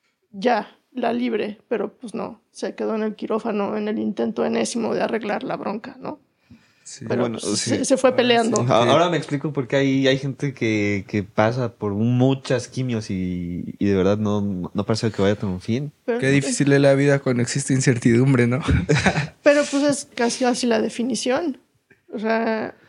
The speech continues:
Speaker 3: Qué difícil es la vida en general. <laughs>
Speaker 1: No, pero
Speaker 2: Eso
Speaker 1: es,
Speaker 2: es
Speaker 1: pero
Speaker 2: una
Speaker 1: es
Speaker 2: canción
Speaker 1: padre.
Speaker 2: de Maná que
Speaker 1: Sí.
Speaker 2: dice, "Qué difícil es la vida". No la he escuchado.
Speaker 1: Este, yo, eh, soy alérgica a la banda, entonces no sé.
Speaker 2: Pero bueno.
Speaker 1: Este, pe-, pero sí, entonces,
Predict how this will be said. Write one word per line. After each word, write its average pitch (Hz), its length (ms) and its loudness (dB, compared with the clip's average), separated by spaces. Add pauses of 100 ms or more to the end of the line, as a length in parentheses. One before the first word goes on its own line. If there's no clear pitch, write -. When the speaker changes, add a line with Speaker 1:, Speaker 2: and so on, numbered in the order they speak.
(480)
Speaker 3:
Qué 156 100 4
difícil 180 320 2
es 180 100 6
la 180 100 6
vida 180 200 6
en 165 60 4
general. 143 440 4 (240)
<laughs> - 160 -2
Speaker 1:
No, 349 260 2
pero 349 140 4
Speaker 2:
Eso 320 220 2
Speaker 1:
es, 330 60 4
Speaker 2:
es - 60 -2
Speaker 1:
pero 349 120 0
Speaker 2:
una - 100 0
Speaker 1:
es - 60 -6
Speaker 2:
canción 359 240 4 (100)
Speaker 1:
padre. 185 80 2
Speaker 2:
de 175 80 2
Maná 190 480 2
que 254 80 2
Speaker 1:
Sí. 190 220 2
Speaker 2:
dice, 285 640 2
"Qué 170 200 2 (120)
difícil 156 560 -4
es 165 200 0
la 151 160 0
vida". 170 240 4
No 190 80 4
la 202 120 4
he 185 40 2
escuchado. 170 400 2 (280)
Speaker 1:
Este, 262 480 4
yo, 294 100 6 (180)
eh, 262 320 0 (120)
soy 277 180 0
alérgica 254 480 4
a 233 40 2
la 233 100 4
banda, 277 280 4
entonces 254 440 4
no 240 180 2
sé. 240 260 4 (640)
Speaker 2:
Pero 139 280 0
bueno. 143 60 0 (180)
Speaker 1:
Este, 240 220 2 (460)
pe-, 269 220 2
pero 294 160 6
sí, - 160 -2
entonces, 302 460 2